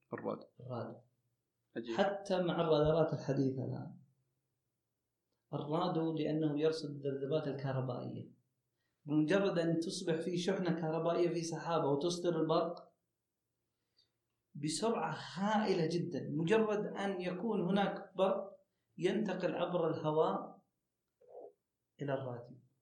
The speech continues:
Speaker 2: وأصبحنا نعرف السحابة قوية أو لا من صوت الراديو،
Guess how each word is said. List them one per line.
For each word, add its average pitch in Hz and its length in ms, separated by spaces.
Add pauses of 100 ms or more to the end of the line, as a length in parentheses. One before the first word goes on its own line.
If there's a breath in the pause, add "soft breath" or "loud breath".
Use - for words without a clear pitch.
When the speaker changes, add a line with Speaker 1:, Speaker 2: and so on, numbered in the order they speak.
(1800)
Speaker 2:
وأصبحنا 196 1040
نعرف 202 420
السحابة 170 920 (340)
قوية 202 400
أو 185 260
لا 202 180
من 190 100
صوت 180 320
الراديو، 131 560